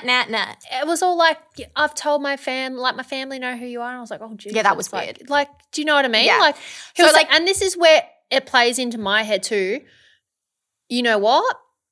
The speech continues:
Speaker 2: Words, uh, don't hold much meaning. Actions do. Like,
Speaker 1: Yeah.
Speaker 2: he, he was saying all the right things, but his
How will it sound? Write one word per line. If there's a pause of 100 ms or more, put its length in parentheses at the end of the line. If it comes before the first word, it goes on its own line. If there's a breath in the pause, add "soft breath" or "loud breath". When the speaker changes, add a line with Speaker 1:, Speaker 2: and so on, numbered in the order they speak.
(140)
Speaker 2:
Words, (280)
uh,
don't
hold
much
meaning.
Actions
do.
Like,
Speaker 1:
Yeah.
Speaker 2:
he,
he
was
saying
all
the
right
things,
but
his